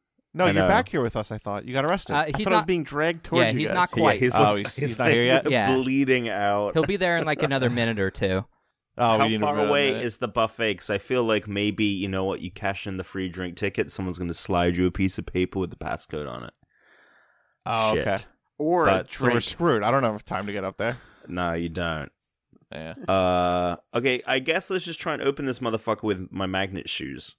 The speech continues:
Speaker 1: It's not gonna work.
Speaker 2: Let's give it a go.
Speaker 1: All right, go ahead.
Speaker 3: Uh, so while you guys are discussing this,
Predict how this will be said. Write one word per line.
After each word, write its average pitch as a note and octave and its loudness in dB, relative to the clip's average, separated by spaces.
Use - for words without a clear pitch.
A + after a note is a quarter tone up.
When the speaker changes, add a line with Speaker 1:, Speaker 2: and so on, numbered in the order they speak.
Speaker 1:
It's - -20
not E3 0
gonna G#2+ -4
work. F2 -6
Speaker 2:
Let's F#4 -4
give - -6
it - -8
a - -8
go. - -2
Speaker 1:
All A#2+ -10
right, G#2 -8
go A2 -6
ahead. G#2+ -4
Speaker 3:
Uh, C3+ 0
so D3 -2
while C#3+ 2
you D#3 -2
guys C#3+ 0
are C#3 -4
discussing A2+ -2
this, F#2+ -6